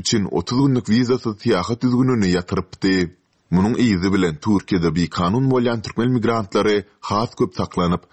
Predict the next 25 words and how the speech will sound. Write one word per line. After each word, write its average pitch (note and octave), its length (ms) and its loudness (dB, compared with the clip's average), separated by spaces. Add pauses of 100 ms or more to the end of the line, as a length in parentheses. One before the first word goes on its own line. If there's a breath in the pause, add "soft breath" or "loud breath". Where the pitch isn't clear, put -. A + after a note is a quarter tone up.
(120)
watanyna F#2 500 0 (100)
deportasiýa A2 640 -2
edilip E2 220 -4
başlandy. F2 720 -2 (380)
Galy F#2 360 0
bertede F#2 340 -2
habarçylarymyzyň F2+ 880 -2
tasdiklaýşy A2+ 680 -2
ýaly, G2 420 0 (280 soft breath)
türkmen G#2 400 -4
raýatlarynyň F#2+ 580 -4
bu A#2+ 120 0
ýurtda A#2+ 320 -2 (120)
kanuny G#2 420 0
etapda A#2+ 380 -4
galmagy G2+ 480 0
üçin G2+ 360 -2 (260)
dokument G2 500 0
taýýarlamak A2+ 640 -2
işleriniň G#2 540 0 (140)
has A#2+ 320 -4
kynlaşmagy A2 580 0
netijesinde A#2 720 0 (460 soft breath)
käbirler F2+ 680 0
başga F#2 260 -2